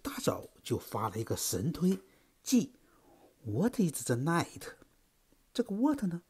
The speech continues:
是一个填空，翻译成中文呢，就是什么是夜晚。估计啊，不了解这个句子背景的人是无法完成这个填空的。是年轻，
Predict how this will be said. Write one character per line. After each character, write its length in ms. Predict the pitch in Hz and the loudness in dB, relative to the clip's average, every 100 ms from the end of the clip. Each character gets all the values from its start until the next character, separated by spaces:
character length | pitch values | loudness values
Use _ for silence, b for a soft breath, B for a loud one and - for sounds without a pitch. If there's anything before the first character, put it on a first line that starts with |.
| _ | _
是 180 | - 190 | -4 -2
一 40 | |
个 100 | 175 | -4
填 240 | - - | -4 -4
空， 260 | - 240 226 - _ b b b b | -2 -2 -2 -6 _ b b b b
翻 260 | _ - 120 | _ -4 -2
译 60 | 127 | 0
成 180 | 123 | -2
中 300 | 120 - 220 | -2 2 4
文 160 | 185 90 | 4 2
呢， 200 | 95 - _ _ - | -2 -4 _ _ -6
就 140 | - | -2
是 200 | - - - b b | -2 -4 -10 b b
什 320 | - - 180 | -6 -2 -2
么 180 | 170 160 | 0 0
是 200 | 175 151 | 2 0
夜 180 | 156 185 | 0 0
晚。 260 | 92 - - _ _ _ - - - | 0 -6 -12 _ _ _ -20 -20 -16
估 180 | - 135 | -4 -2
计 140 | 123 117 | 4 4
啊， 180 | - - b b _ - | 2 -12 b b _ 2
不 140 | 220 | 4
了 240 | 131 104 | 6 4
解 140 | 95 110 | 2 0
这 100 | 139 | 0
个 140 | 143 | -2
句 200 | - 226 | -2 -2
子 200 | 190 131 | 0 -4
背 280 | - - 302 | -6 6 6
景 200 | - 143 | 6 2
的 100 | 104 | 0
人 160 | 85 82 b b b b | -2 -4 b b b b
是 240 | - - 98 | -8 -2 -2
无 220 | 82 147 | 0 -2
法 260 | - 110 - | -2 -8 -6
完 140 | 101 | -4
成 140 | 92 92 | -2 -2
这 100 | - | -4
个 80 | - | -6
填 220 | - - | -8 -6
空 220 | - 98 | -2 -2
的。 240 | - - - _ _ _ _ - | -6 -18 -20 _ _ _ _ -18
是 240 | - - 208 | -6 2 4
年 240 | 165 214 | 6 4
轻， 340 | - 233 226 | 6 4 4